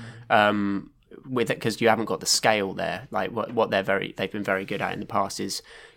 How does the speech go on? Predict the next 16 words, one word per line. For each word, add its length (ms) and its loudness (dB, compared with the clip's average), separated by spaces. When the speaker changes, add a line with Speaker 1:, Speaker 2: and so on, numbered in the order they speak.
Speaker 2:
getting 260 4
in 80 0
with 160 -4
big, 320 -2
big 220 -8
business 380 -4
and 80 -6
going 160 -2
for 100 -14
these 140 -8
big 320 -4
deployments 580 -4
of 280 -6
Office 460 -6
or, 400 -4
um, 520 -8